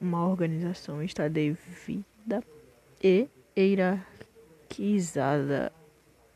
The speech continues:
Eu acho que é assim que se fala. É, ela define como é feita a gestão das suas atividades e a comunicação entre seus setores,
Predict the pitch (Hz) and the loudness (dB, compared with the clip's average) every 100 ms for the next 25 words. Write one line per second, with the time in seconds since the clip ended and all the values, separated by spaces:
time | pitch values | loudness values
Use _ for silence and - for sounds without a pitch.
0 | _ _ - 220 - - 269 - 240 - | _ _ -2 0 -2 -6 -6 -6 -12 -10
1 | 285 - - _ _ _ _ _ - - | -14 -12 -20 _ _ _ _ _ -20 -20
2 | - - - - - _ _ 180 165 156 | -16 -18 -18 -20 -20 _ _ -4 -2 -2
3 | 147 160 - 185 180 175 175 - 180 175 | -4 -8 -6 -2 0 0 -2 -4 -4 -2
4 | 175 165 160 - - 165 160 147 139 135 | 0 0 -2 -4 -6 -4 -2 0 0 0
5 | 135 180 _ _ - - - - 143 143 | -4 -8 _ _ -20 -18 -6 -2 0 -2
6 | - 156 151 180 _ - 156 156 143 - | -4 -6 -4 -8 _ -10 -6 -4 -4 -8
7 | - 139 139 143 143 151 - - 143 165 | -10 -10 -6 -6 -6 -10 -12 -8 -6 -6
8 | - 170 147 151 143 208 262 277 - _ | -8 -8 -6 -2 0 0 0 -6 -8 _
9 | - - - - _ 196 175 175 190 175 | -20 -20 -20 -20 _ -2 0 -2 -4 -4
10 | 180 - - - 160 156 - 185 - 160 | -6 -10 -12 -10 -8 -8 -10 -12 -8 -4
11 | 151 - - - - 156 170 208 226 - | -4 -6 -14 -14 -8 -2 0 2 2 0